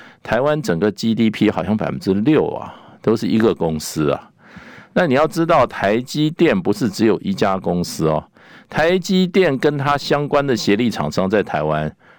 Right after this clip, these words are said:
上百家啊，也就是这一家公司创造产值，如果再加上它这一连串的跟它相关的，以附于台积电之下的台湾的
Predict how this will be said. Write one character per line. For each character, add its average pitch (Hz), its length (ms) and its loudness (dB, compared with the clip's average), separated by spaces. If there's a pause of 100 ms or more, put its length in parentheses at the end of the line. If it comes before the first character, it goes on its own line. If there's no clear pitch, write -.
(220)
上 110 240 -2
百 71 160 -8
家 80 160 -2
啊， 78 180 -4 (960)
也 104 160 0
就 185 160 4
是 170 140 0
这 175 280 2
一 160 200 -2
家 156 240 4
公 139 200 0
司 120 200 -2
创 120 180 0
造 98 180 2
产 78 240 -2
值， 80 260 -2
如 95 120 2
果 131 100 4
再 143 160 2
加 135 220 0
上 131 160 0
它 131 180 0
这 131 180 0
一 160 180 -2
连 101 240 2
串 117 280 0
的 76 100 -8
跟 123 220 -2
它 120 140 0
相 117 260 -2
关 117 220 0
的， 80 100 -2 (280)
以 92 260 4
附 170 340 4
于 87 280 0
台 87 260 -2
积 117 260 0
电 110 220 2
之 80 100 -8
下 98 240 0
的 73 120 -8
台 85 160 -2
湾 95 180 0
的 92 60 -4